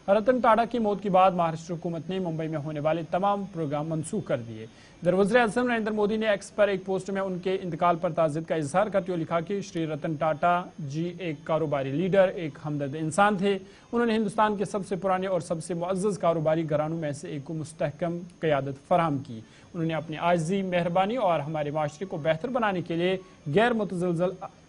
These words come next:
अज़म की बदौलत खुद को लोगों के शुक्रिया का हकदार बनाया। इधर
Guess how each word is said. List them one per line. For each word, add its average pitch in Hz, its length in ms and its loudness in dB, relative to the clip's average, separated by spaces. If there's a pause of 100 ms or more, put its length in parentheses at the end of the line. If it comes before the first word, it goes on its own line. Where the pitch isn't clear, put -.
अज़म 185 360 0
की 165 80 -2
बदौलत 180 440 0
खुद 160 220 -6 (260)
को 170 300 -2 (1200)
लोगों 196 320 6
के 190 160 4
शुक्रिया 180 360 -2
का 175 260 0 (240)
हकदार 160 360 0
बनाया। 123 260 -8
इधर 180 340 6